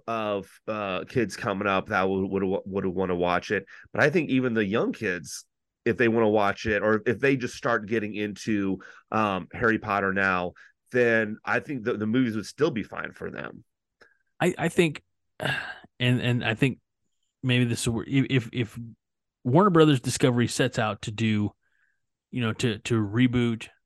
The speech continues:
Speaker 2: Harry Potter, right?
Speaker 1: Mm-hmm.
Speaker 2: What happens if they make the first movie and it absolutely flops? Like, almost,
Speaker 1: Yeah.
Speaker 2: almost a hard boycott by all the, the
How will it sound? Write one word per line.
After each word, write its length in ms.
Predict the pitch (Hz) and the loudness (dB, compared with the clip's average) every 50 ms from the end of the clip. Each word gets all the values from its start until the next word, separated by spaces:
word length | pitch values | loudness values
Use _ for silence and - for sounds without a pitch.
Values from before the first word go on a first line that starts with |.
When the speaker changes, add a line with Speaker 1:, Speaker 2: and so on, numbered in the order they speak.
| _ _ _ _ _ _ _ | _ _ _ _ _ _ _
Speaker 2:
Harry 340 | - 113 113 113 113 110 | -8 -4 -4 -2 -2 -4
Potter, 480 | 107 - 104 90 80 - - - - - - - - - | -4 -6 -6 -8 -8 -10 -12 -16 -16 -16 -18 -10 -2 2
right? 320 | 101 101 98 104 92 - - - - - - - - - - | 2 4 4 4 0 -2 -6 -18 -20 -20 -20 -20 -18 -14 -10
Speaker 1:
Mm-hmm. 580 | 104 113 117 117 - - - - - 101 127 123 98 - _ _ _ _ _ _ _ _ _ _ _ - | -8 -8 -8 -8 -10 -14 -14 -14 -12 -10 -8 -8 -10 -12 _ _ _ _ _ _ _ _ _ _ _ -4
Speaker 2:
What 300 | 131 147 143 160 175 165 | 0 2 4 4 6 6
happens 440 | 151 156 147 147 147 143 135 120 117 | 6 4 4 4 4 4 4 6 6
if 340 | 131 120 117 117 110 - - - _ _ - | 8 8 8 6 4 2 -6 -20 _ _ -14
they 200 | - 120 120 120 | -6 0 2 2
make 240 | 120 127 127 123 - | 4 4 2 2 0
the 80 | - 117 | -2 -2
first 320 | - - 127 123 - - | 0 2 0 0 0 0
movie 280 | 120 113 110 107 110 - - | -2 -2 0 0 -2 -4 -4
and 160 | 107 107 110 | -6 -6 -6
it 80 | 110 98 - | -6 -8 -6
absolutely 760 | - 92 101 104 107 - - 104 95 95 101 98 95 98 95 | -4 -2 -2 -2 -2 -4 -6 -6 -6 -6 -8 -8 -6 -8 -8
flops? 600 | - - - - 95 95 - - - - - - | -8 -8 -6 -4 -2 -2 -2 -4 -6 -6 -2 2
Like, 340 | 107 101 95 101 - - - - - - _ - | 4 4 4 4 2 -4 -12 -16 -20 -16 _ 2
almost, 440 | 123 123 123 127 127 123 113 117 - | 4 4 6 6 6 6 4 2 4
Speaker 1:
Yeah. 80 | - 143 | 4 6
Speaker 2:
almost 280 | 151 151 143 135 - 120 | 8 8 8 6 6 2
a 60 | 98 | 0
hard 460 | - - - 117 113 113 107 107 104 | 0 2 2 2 4 2 2 0 -2
boycott 540 | 101 101 110 113 110 - - 110 104 90 107 | 0 2 2 2 0 -2 -4 -6 -6 -6 -4
by 160 | - 104 104 98 | -2 0 2 2
all 180 | 98 104 104 101 | 4 2 2 2
the, 240 | 104 101 101 - - | 2 0 0 -2 -4
the 380 | 113 110 101 95 92 92 90 | -4 -4 -2 -2 -2 -2 -4